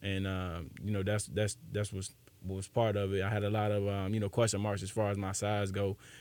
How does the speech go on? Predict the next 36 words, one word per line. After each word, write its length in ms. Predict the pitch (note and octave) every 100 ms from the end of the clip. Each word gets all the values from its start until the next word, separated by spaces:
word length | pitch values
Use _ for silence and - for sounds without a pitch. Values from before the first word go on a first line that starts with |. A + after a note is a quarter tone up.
| -
and 140 | A#2
if 100 | G#2+
I 100 | A2+
could, 280 | G#2 G#2 F#2
you 80 | G#2+
know, 100 | G2+
play 200 | F#2+ G#2+
at, 80 | F#2+
the, 180 | F#2+ F#2 F#2
at 60 | F#2
that 140 | G2
level, 400 | F#2+ G2 F#2+ G2 - - -
at 100 | G#2
a 60 | F#2+
higher 300 | A2 A2+ F#2+
level. 400 | F#2+ F#2 E2+ G#2+ - - -
And, 220 | A2+ G#2
um, 240 | G2+ G2+ G#2+
I 80 |
just 160 | G#2+ G#2
wanted 160 | G#2+ G#2
to 40 |
give 160 | G2 G#2
myself 280 | G2 G#2 F#2+
the 80 | F#2
best 220 | G2 F#2+
opportunity, 720 | F#2 - G#2 G2+ F#2 F#2 F#2+ - -
you 120 | G2+
know, 220 | G2+ F#2+ A2
go 140 | G#2
to 120 | G2
the 80 | F#2
N 140 | G2+
F 160 | F#2 -
L. 220 | G#2+ G2+
So, 300 | - F#2+ F#2